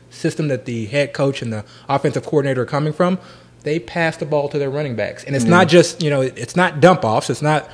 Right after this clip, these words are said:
Speaker 1: third, fourth read options. These are design passes, des-, design screen passes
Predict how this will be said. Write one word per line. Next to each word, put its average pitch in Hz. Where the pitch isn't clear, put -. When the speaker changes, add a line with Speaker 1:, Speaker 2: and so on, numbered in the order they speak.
Speaker 1:
third, 151
fourth 151
read 139
options. 131
These 143
are 139
design 143
passes, 135
des-, 110
design 147
screen 147
passes 131